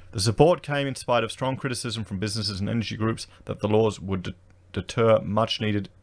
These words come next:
investment in the energy sector. Well, yes. Yeah, it will. That's just come through. Business Council of Australia Chief Executive Jennifer Westcott said the laws,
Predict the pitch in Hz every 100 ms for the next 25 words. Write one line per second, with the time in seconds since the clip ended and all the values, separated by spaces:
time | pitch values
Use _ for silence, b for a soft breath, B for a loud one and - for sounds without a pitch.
0 | - 98 98 110 - 110 104 - - 85
1 | 90 85 85 78 85 - 92 - 85 -
2 | - _ _ - - - _ _ - -
3 | - - - 87 85 - _ - - -
4 | 110 - - - - - - - - 104
5 | 101 104 85 92 - - 120 107 117 92
6 | 87 _ - b b b b b b b
7 | b 143 127 147 156 131 127 110 - 123
8 | 117 - 107 95 117 110 113 110 98 _
9 | 107 107 104 - 104 95 87 135 127 -
10 | 131 123 - _ _ _ - 95 107 131
11 | 147 143